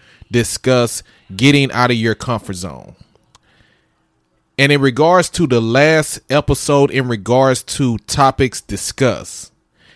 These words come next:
now, the year in review is the last episode.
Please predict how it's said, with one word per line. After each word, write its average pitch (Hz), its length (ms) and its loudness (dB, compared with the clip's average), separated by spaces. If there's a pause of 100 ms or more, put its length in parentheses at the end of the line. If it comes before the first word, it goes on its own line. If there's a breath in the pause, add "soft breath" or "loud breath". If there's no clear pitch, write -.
(100)
now, 113 440 0
the 107 160 -4
year 190 340 4
in 185 140 2
review 135 420 0
is 110 160 -2
the 104 140 -6
last 123 520 0
episode. 82 680 -8